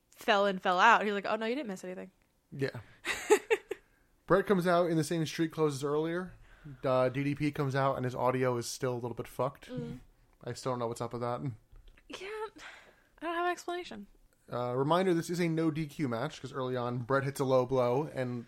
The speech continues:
Speaker 2: props the ref for not being like, "Oh, come on, you can't do that." Or, like,
Speaker 1: Well, they, they blatantly said earlier, "This is a no D Q,"
Speaker 2: Yeah.
Speaker 1: and I appreciate that,
Speaker 2: Yeah.
Speaker 1: because if not, I've been like, "Um,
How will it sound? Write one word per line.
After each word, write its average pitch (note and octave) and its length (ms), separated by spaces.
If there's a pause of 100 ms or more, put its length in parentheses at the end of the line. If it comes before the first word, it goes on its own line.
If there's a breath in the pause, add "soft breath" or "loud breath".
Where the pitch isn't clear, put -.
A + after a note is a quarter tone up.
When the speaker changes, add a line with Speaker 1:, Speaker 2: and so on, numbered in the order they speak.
Speaker 2:
props - 480
the F3+ 120
ref D3 520
for C3+ 140
not C3 460
being C3+ 260
like, C3+ 180 (280 soft breath)
"Oh, D#3 180
come F#3 220
on, D#3+ 280
you D#3+ 60
can't F#3 340
do F3+ 260
that." C#3+ 560
Or, C3 200
like, B2+ 60 (200)
Speaker 1:
Well, C4+ 80
they, D#4 240
they B3+ 380
blatantly B3 760
said C4 340
earlier, G#3+ 300
"This G#3+ 220
is G#3+ 80
a G#3 100
no G3+ 220
D G3+ 140
Q," D3+ 120
Speaker 2:
Yeah. - 60
Speaker 1:
and G#3 80
I C4+ 60
appreciate D#4 520
that, E3+ 180
Speaker 2:
Yeah. G#3 60
Speaker 1:
because G#3+ 260
if G#3 200
not, C4 280
I've G#3+ 120
been G#3 120
like, G3+ 160
"Um, G3 260